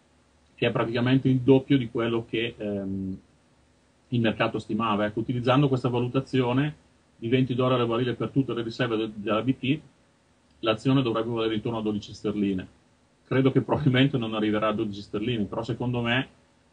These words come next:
eh, dovrebbe risalire oltre, oltre le cinque sterline. Nei prossimi trimestri dovrebbe ripartire, eh, il dividendo e ricordiamoci che fino al ventuno aprile, quando l'azione trattava a sei sterline e mezzo, seicentocinquanta pence, come hai giustamente,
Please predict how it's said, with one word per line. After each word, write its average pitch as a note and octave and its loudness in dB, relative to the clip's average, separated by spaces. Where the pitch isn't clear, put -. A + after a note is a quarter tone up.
eh, G#2+ -2
dovrebbe A2+ 0
risalire A2+ 0
oltre, G#2 0
oltre G#2 -2
le G2 -2
cinque G2+ -6
sterline. G2+ -2
Nei G2 0
prossimi B2 -2
trimestri A#2 -2
dovrebbe G#2+ 0
ripartire, G#2 -4
eh, G#2+ -4
il G#2+ -4
dividendo A2+ 0
e A#2 -4
ricordiamoci A#2+ 2
che G#2+ 0
fino A#2+ -2
al A#2 -2
ventuno A2+ -2
aprile, A2+ 0
quando G#2 0
l'azione G#2+ -4
trattava G#2+ 0
a G2 -4
sei A2 -2
sterline G#2+ -4
e G#2 0
mezzo, G#2 -2
seicentocinquanta G#2 -6
pence, G#2 -4
come G2+ -6
hai G#2 -4
giustamente, G#2 -8